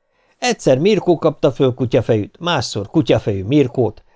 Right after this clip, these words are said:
de mindkettő talpra állott. Forgatták, tekeringették egymást jobbra-balra, de egyik sem tud a másikat alól keríteni. "No még egyszer!"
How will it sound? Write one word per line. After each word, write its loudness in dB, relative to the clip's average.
de 0
mindkettő 0
talpra -4
állott. -12
Forgatták, 2
tekeringették 2
egymást 0
jobbra-balra, 0
de -2
egyik 2
sem 0
tud 0
a 2
másikat 0
alól 2
keríteni. -4
"No -2
még 4
egyszer!" -2